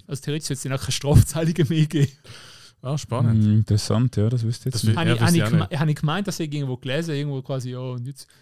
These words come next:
Speaker 1: wegen dem müssen wir jetzt schnell irgendwie eine, äh, Nachfolgeregelung finden, weil sonst haben wir dann das Problem. So, ja.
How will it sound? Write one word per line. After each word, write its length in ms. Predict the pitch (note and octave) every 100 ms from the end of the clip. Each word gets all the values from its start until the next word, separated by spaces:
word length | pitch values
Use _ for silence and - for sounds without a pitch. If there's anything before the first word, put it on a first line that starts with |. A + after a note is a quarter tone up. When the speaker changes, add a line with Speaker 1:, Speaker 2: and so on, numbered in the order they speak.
| _
Speaker 1:
wegen 180 | C3+ C#3+
dem 100 | E3
müssen 160 | E3+ D#3+
wir 80 | C#3+
jetzt 180 | C3+
schnell 300 | - C#3+ F#3+
irgendwie 220 | F3 D#3+ D#3
eine, 360 | D3 C#3+ C#3
äh, 240 | D3+ C3+ C#3
Nachfolgeregelung 920 | C#3+ G3 - F3+ F3 E3 E3 E3+ D#3+
finden, 320 | - E3 D#3
weil 60 | A#2+
sonst 180 | D3+
haben 80 | C3+
wir 60 | A#2+
dann 100 | A2+
das 240 | A2+ D3
Problem. 380 | - F3 F3 F3
So, 120 | E3
ja. 120 | G#2+